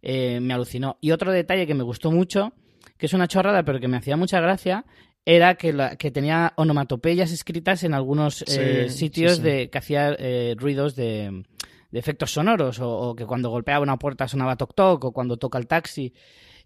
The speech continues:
Speaker 1: Es un detalle muy chorra, pero que me pareció súper, súper, eh, interesante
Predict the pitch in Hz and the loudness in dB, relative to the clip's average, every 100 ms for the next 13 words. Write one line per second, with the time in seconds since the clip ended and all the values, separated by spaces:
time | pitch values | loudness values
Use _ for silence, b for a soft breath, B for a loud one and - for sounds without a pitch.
0 | b _ 185 185 214 202 208 208 202 196 | b _ -4 2 4 6 6 6 4 2
1 | 247 233 160 143 143 143 135 135 165 165 | 2 2 2 0 0 0 0 0 -2 -4
2 | 180 185 160 139 123 117 135 127 120 117 | -2 0 2 2 0 -4 -8 -6 -4 -4
3 | 117 107 110 117 117 117 127 117 104 | -4 -6 -8 -8 -10 -8 -10 -10 -16